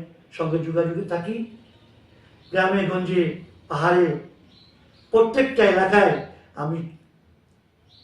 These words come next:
এসে বেড়াচ্ছি, প্রত্যেকটা জনগণের কাছে আমি আবেদন রাখছি। প্রত্যেক জনগণ আমাকে ভালো সাড়া দিচ্ছেন এবং জনগণ খুব খুশি কি আমি দুইবার হারার পরেও আজকে প্রায়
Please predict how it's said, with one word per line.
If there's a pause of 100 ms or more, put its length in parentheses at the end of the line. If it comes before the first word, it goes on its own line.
(120)
এসে
বেড়াচ্ছি, (320)
প্রত্যেকটা
জনগণের
কাছে (200)
আমি
আবেদন
রাখছি। (360)
প্রত্যেক
জনগণ (160)
আমাকে
ভালো
সাড়া
দিচ্ছেন (340)
এবং (360)
জনগণ
খুব
খুশি (300)
কি
আমি (260)
দুইবার
হারার
পরেও (300)
আজকে
প্রায়